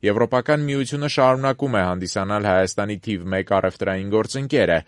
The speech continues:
Ազգային վիճակագրական ծառայության տվյալներով այս տարվա առաջին ութ ամիսներին փոխադարձ առևտուրը կազմել է յոթ հարյուր ութսունվեց ու ութ միլիոն դոլար, ինչը Հայաստանի ողջ արտաքին առևտրի գրեթե քսանվեց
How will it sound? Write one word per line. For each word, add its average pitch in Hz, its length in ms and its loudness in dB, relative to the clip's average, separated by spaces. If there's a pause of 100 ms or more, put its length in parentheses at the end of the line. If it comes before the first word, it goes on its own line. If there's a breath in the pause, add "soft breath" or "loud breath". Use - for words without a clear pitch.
(360 soft breath)
Ազգային 104 400 -2
վիճակագրական 101 800 -2
ծառայության 98 580 0
տվյալներով 98 640 2
այս 95 200 0
տարվա 101 280 2
առաջին 101 360 0 (120)
ութ 131 240 -4
ամիսներին 87 720 -6
փոխադարձ 107 560 0
առևտուրը 101 400 0
կազմել 104 400 0
է 113 60 6 (460 loud breath)
յոթ 113 260 6
հարյուր 110 240 2
ութսունվեց 104 800 -2
ու 110 60 -2 (120)
ութ 117 220 -4 (100)
միլիոն 101 560 -2
դոլար, 110 380 4 (440 soft breath)
ինչը 120 220 -4
Հայաստանի 113 520 2 (100)
ողջ 107 340 0
արտաքին 104 480 -2
առևտրի 101 380 -2 (100)
գրեթե 101 340 4
քսանվեց 95 600 -2